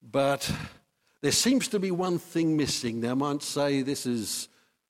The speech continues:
not the word of the Lord. This is just a reflection of me as I look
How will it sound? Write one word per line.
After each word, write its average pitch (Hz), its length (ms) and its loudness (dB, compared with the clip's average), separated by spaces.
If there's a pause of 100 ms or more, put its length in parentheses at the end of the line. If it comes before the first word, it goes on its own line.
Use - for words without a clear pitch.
not 156 220 -2
the 131 80 2
word 135 220 4
of 123 60 4
the 123 60 4
Lord. 147 220 2
This 147 160 0
is 113 140 0
just - 320 -4
a 127 40 2
reflection 120 760 -2
of 110 400 -6
me 135 240 2
as 107 160 -8
I 107 80 -4
look 120 440 -4